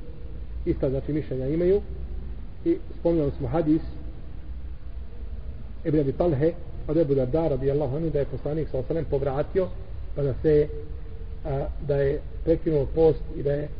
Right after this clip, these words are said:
<clears throat> abdestio. Da je prekinuo post i da je abdestio. Međutim, govorili smo tako da postupak poslanika, sallallahu alejhi ve sellem, ukazuje na šta? Na, na sunnijet, da ne ukazuje na obavezu.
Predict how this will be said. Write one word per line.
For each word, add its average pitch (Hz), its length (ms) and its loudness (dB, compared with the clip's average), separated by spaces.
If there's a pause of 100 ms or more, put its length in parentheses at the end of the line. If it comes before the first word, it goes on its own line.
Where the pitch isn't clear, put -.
(440)
<clears throat> 160 340 0
abdestio. 135 460 2 (1160)
Da 151 60 -6
je 139 60 -6
prekinuo 139 340 0
post 147 220 -2
i 147 40 -6
da 135 60 -4
je 113 40 -4
abdestio. - 260 -6 (1800)
Međutim, 147 480 4 (220)
govorili 156 340 4 (160)
smo 151 100 -4
tako 147 240 2
da 143 80 4
postupak 151 500 -2
poslanika, 139 440 -2
sallallahu 135 240 -2
alejhi 143 100 2
ve 135 40 -4
sellem, - 20 -
ukazuje 139 260 2
na 139 120 0
šta? - 160 -4
Na, 139 160 -2 (920)
na 180 100 4
sunnijet, 147 340 2
da 135 80 -2
ne 127 60 0
ukazuje 147 340 2
na 139 100 6
obavezu. 117 400 2